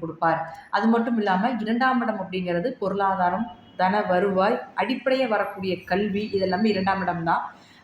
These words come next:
அப்போ இந்த புதன் இந்த ஆறு ராசி கட்டத்துல இருக்கும் பொழுது இதெல்லாமே தடை பண்ணுவார். படிப்புல கொஞ்சம் மந்தமா இருக்கிறது, மார்க் கொஞ்சம் எதிர்பார்த்த அளவுக்கு வரல, இதெல்லாமே கொடுப்பார். பத்தாவது பிளஸ் டூ, இது எல்லாமே கொஞ்சம் மார்க் வரல,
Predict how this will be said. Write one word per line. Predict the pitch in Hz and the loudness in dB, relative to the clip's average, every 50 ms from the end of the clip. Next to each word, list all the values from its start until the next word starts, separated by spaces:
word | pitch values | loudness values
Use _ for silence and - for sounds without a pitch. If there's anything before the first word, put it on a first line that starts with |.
| - | -2
அப்போ | 311 302 269 254 | 0 2 2 2
இந்த | 226 226 220 - | 4 2 2 2
புதன் | 226 226 285 285 277 262 | 2 4 4 4 4 4
இந்த | 240 220 208 196 202 | 4 4 6 6 6
ஆறு | 208 208 202 202 | 6 6 4 4
ராசி | 208 208 208 | 4 2 2
கட்டத்துல | - - 233 233 226 202 180 185 | -2 -2 -2 0 0 0 0 -2
இருக்கும் | 196 - 214 202 180 | -4 -6 -8 -6 -4
பொழுது | 175 190 269 285 - 214 | -4 -2 -2 -2 -2 0
இதெல்லாமே | 202 202 196 202 196 196 226 247 233 - 196 | 0 2 2 2 2 2 2 0 2 0 0
தடை | 185 196 208 208 202 185 | 2 2 2 2 0 -2
பண்ணுவார். | 170 170 160 165 170 165 160 160 - - | -2 -2 0 2 2 2 2 0 0 0
படிப்புல | 214 214 233 226 247 226 - 208 | 0 0 0 0 -2 -2 -2 -4
கொஞ்சம் | 190 175 185 175 175 | -6 -8 -6 -4 -4
மந்தமா | 180 185 185 190 196 190 185 | -2 -2 -2 -2 0 0 0
இருக்கிறது, | 175 - - 170 165 165 170 175 170 - - - - - - - - - - - - - - - 185 190 | 0 0 -2 -2 -2 0 -2 -2 -4 -6 -12 -20 -20 -20 -20 -20 -20 -20 -20 -20 -20 -20 -16 -8 -4 -2
மார்க் | 196 202 220 226 226 - - 214 | 2 2 4 2 2 0 0 -2
கொஞ்சம் | 202 190 208 196 190 185 | -2 0 0 0 0 0
எதிர்பார்த்த | 202 196 - 202 190 180 185 - | -2 -2 0 0 0 0 2 0
அளவுக்கு | 175 175 175 175 - 160 160 165 | -2 -2 -2 -6 -6 -2 -2 0
வரல, | 165 175 175 170 170 175 175 170 - - - - - - - - - - - _ 240 | 0 2 2 2 2 0 0 -4 -8 -14 -18 -20 -20 -20 -20 -20 -20 -20 -6 _ 0
இதெல்லாமே | 247 254 233 226 214 208 220 254 - - | 2 4 4 4 4 4 2 2 2 0
கொடுப்பார். | 196 185 185 196 180 - - - - - 208 | 0 0 2 2 2 2 2 -2 -4 -4 -4
பத்தாவது | 208 - 214 208 202 196 196 196 202 - - - - - - - - - | -2 0 2 2 2 2 0 -2 -4 -6 -8 -14 -20 -20 -20 -8 -2 0
பிளஸ் | 214 196 - - | 0 0 0 -2
டூ, | - 196 190 196 - | -4 -4 -4 -2 0
இது | 226 233 226 | 2 4 4
எல்லாமே | 214 208 220 233 | 4 4 2 2
கொஞ்சம் | 233 214 185 185 185 | 0 0 0 0 2
மார்க் | 185 - 156 - - - - | 2 2 2 2 0 -4 -2
வரல, | 170 170 170 165 180 175 | 0 0 2 2 2 2